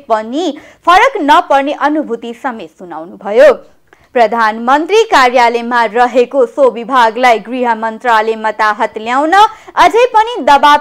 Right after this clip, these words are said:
पारिरहेको बेला उहाँले भने जहाँ रहे पनि फरक नपर्ने प्रतिक्रिया दिनुभएको हो। खानले सो विभागले आवश्यक परेका सबै सूचनाहरू दिएकाले पनि आफूले जता भए पनि भिन्नता महसुस गर्नु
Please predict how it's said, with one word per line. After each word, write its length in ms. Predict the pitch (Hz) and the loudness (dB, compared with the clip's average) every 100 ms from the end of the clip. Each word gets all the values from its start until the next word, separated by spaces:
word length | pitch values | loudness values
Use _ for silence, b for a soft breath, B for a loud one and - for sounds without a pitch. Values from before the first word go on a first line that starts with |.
| 294 | 2
पारिरहेको 800 | 277 247 269 262 277 339 359 427 330 | 0 2 0 -2 -2 -2 -2 -2 0
बेला 320 | 262 254 262 | -2 2 0
उहाँले 460 | 233 214 226 208 214 | 0 -4 -6 -6 -6
भने 340 | 233 262 381 466 B - | -6 -6 -6 -8 B -6
जहाँ 360 | 220 339 427 466 | 0 2 4 4
रहे 280 | 285 311 311 | 2 2 0
पनि 280 | 294 285 311 | -2 -4 -4
फरक 380 | 302 240 254 240 | 0 0 0 -6
नपर्ने 500 | 233 220 220 208 208 | -6 -4 -6 -8 -8
प्रतिक्रिया 580 | 208 202 220 254 294 - | -8 -8 -10 -6 -2 -2
दिनुभएको 680 | 214 190 175 180 180 180 180 | -4 -14 -14 -12 -12 -12 0
हो। 220 | 247 247 | 2 2
खानले 540 | 180 214 190 202 285 466 B _ | 0 -12 -12 -6 -2 -2 B _
सो 260 | - 403 359 | -2 0 0
विभागले 600 | 294 269 269 233 254 277 277 | -4 -2 0 0 0 -4 -2
आवश्यक 440 | 262 262 285 262 | -2 -2 -6 -4
परेका 380 | 262 240 220 233 | -2 -2 -2 -4
सबै 300 | 220 285 247 226 | -2 -2 -2 -4
सूचनाहरू 800 | 233 208 214 202 202 214 196 202 | -10 -12 -10 -8 -6 -6 -8 -10
दिएकाले 600 | 220 214 202 202 190 202 | -10 -10 -6 -4 -4 -4
पनि 360 | - 285 381 453 B - | -4 -2 -4 -10 B -2
आफूले 440 | 320 415 427 440 508 | 0 0 0 2 2
जता 400 | 220 302 311 427 466 | 2 0 4 4 4
भए 260 | 269 262 320 | 2 4 2
पनि 280 | 320 330 339 254 | 0 -2 -4 -8
भिन्नता 600 | 247 262 277 277 311 302 240 | -8 -6 -4 0 0 0 -2
महसुस 520 | 247 254 - 320 302 233 | -4 -6 -10 -10 -10 -6
गर्नु 320 | 226 220 220 | 0 0 -2